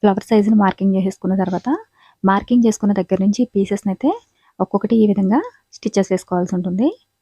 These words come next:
ఫస్ట్ వన్ సైడ్ అయితే చివరి వరకు ఇలా స్టిచ్చింగ్ చేసేసుకున్న తర్వాత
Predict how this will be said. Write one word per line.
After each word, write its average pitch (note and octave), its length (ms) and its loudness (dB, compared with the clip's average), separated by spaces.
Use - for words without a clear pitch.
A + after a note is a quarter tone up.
ఫస్ట్ A3 200 0
వన్ A3+ 200 4
సైడ్ G3+ 220 0
అయితే G3 180 0
చివరి G#3+ 300 -4
వరకు G3 280 0
ఇలా G#3 120 2
స్టిచ్చింగ్ G#3 360 0
చేసేసుకున్న F#3+ 400 -2
తర్వాత F#3 360 -4